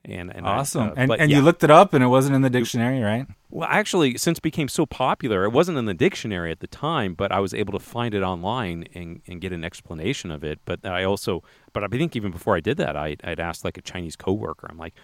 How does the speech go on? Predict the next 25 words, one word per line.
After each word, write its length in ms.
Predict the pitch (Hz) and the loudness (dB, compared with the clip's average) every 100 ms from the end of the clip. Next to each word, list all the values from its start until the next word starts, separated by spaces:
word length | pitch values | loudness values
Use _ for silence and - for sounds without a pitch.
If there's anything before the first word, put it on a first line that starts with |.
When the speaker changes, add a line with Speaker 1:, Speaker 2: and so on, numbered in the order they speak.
| _ - | _ -8
Speaker 1:
"What 200 | 117 254 | -4 -2
is 200 | 349 - | -4 -6
this?" 340 | - - - _ _ | -10 -10 -12 _ _
You 100 | - | -10
know, 100 | 82 | -8
I, 120 | 80 - | -8 -8
I'm 180 | 92 85 | -12 -12
seeing 220 | - 139 | -8 -6
this 140 | 104 | -4
everywhere. 480 | 120 156 - - - _ _ _ _ - | -4 -6 -8 -10 -18 _ _ _ _ -2
Speaker 2:
Yeah, 200 | 135 127 | 4 4
it's 100 | - | 6
actually 320 | 156 - 131 | 4 6 2
two 220 | 113 165 | 4 2
characters, 480 | 135 131 135 123 98 | 4 4 4 2 2
which 120 | 98 104 | 0 -4
are 60 | |
quite 240 | - 113 - | -2 -2 -2
simple 380 | - 131 104 | 0 0 0
as 160 | 90 92 | 0 0
well, 260 | 110 101 87 | 2 0 -2
so 200 | 101 92 | -2 -2
it's 300 | 92 - - | -2 -6 -14
pretty 420 | - 131 117 101 | -4 -2 0 0
learner-friendly. 800 | 95 104 101 90 110 104 80 | 2 2 2 0 0 0 -2